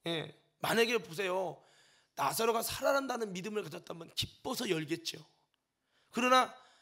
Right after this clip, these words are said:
여러분, 연하 마나 냄새만 나는데 모터로 연하고 지금 예수님이 하시는 사역의 길을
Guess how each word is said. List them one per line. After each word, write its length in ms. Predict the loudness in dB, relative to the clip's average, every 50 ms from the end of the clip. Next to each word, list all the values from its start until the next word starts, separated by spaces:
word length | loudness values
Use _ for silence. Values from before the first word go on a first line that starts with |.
| _ _ 4
여러분, 400 | 4 4 6 4 2 2 2 4
연하 280 | 6 6 8 6 6
마나 260 | 6 6 4 4 4
냄새만 500 | 2 2 0 2 2 0 2 4 2 4
나는데 300 | 4 4 2 4 2 0
모터로 380 | 0 -2 -4 -2 -2 0 2 2
연하고 640 | 2 2 2 0 2 4 6 6 6 4 2 -4 -14 -20 -20 _ _
지금 420 | 4 4 4 4 2 2 2 -2 -6 -12 -20 _ _ 2
예수님이 460 | 4 4 4 4 2 2 2 2 4
하시는 380 | 4 4 4 4 4 2 2 0
사역의 460 | 0 0 0 0 0 0 0 0 0
길을 420 | 0 2 4 6 6 6 6 2